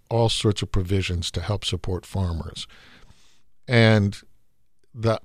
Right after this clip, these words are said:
irony is that this was a massive government intervention into the marketplace to protect people in rural areas. And yet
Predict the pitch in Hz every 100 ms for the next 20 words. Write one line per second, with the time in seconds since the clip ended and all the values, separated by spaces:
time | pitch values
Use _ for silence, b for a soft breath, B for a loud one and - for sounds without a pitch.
0 | - 123 135 131 120 101 98 117 104 98
1 | 92 92 - - _ - 104 95 95 -
2 | _ _ _ 120 110 113 117 101 98 101
3 | 101 107 113 113 113 98 - _ - 117
4 | 110 117 95 - - 101 90 113 117 104
5 | 92 - 127 131 - 104 98 107 113 113
6 | - 92 85 87 - - b b b b
7 | b - 107 107 - 104 - - 104 110
8 | 101 - - 110 101 107 107 95 107 110
9 | 101 85 80 82 - - b b b b
10 | - 107 104 107 98